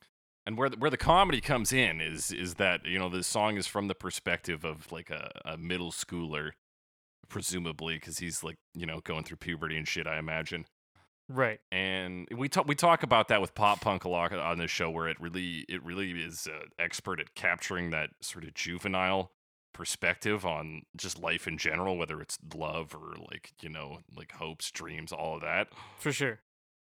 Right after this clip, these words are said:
Speaker 1: And that's very apparent here. So verse one is, "Stacy, can I come over after school?" And we get the echo on all of the lines in the verse. "We can hang around by the pool. Did your mom get back from her business trip?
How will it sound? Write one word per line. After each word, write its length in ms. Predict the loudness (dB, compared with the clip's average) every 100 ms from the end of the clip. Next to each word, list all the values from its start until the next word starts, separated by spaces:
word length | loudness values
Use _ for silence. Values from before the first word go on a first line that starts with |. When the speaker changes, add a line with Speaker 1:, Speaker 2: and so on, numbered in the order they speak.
| _ _ _ _ -2
Speaker 1:
And 280 | 0 0 6
that's 240 | 4 4
very 320 | 0 2 2
apparent 400 | -2 -4 -4 -4
here. 220 | -6 -6
So 180 | -6 -8
verse 340 | -2 0 0 0
one 180 | 0
is, 100 | 2
"Stacy, 380 | 0 2 2 -2
can 180 | -2 2
I 80 | 2
come 200 | 2 2
over 280 | 2 2 2
after 320 | 4 2 -2
school?" 500 | -8 -4 -2 -2 -4
And 100 | -8
we 60 | -6
get 120 | -6
the 140 | -2 -2
echo 360 | -2 -2 -2 -2
on 220 | -2 -2
all 180 | -4 -6
of 100 | -8
the 80 |
lines 460 | -6 -4 -4 -4 -10
in 160 | -12 -12
the 260 | -12 -16 -18 -12
verse. 360 | -10 -6 -8 -10 -20 _ _ -8
"We 80 | -4
can 100 | 2
hang 240 | 4 6
around 400 | 6 6 6 4
by 120 | 0
the 100 | 0
pool. 460 | -2 -2 2 0 -2 _ _ _ -12
Did 140 | -4
your 80 | 2
mom 260 | 6 6 4
get 160 | 2
back 300 | 8 8 8
from 160 | 4 2
her 100 | 4
business 400 | 4 2 2 -2
trip? 380 | 2 2 2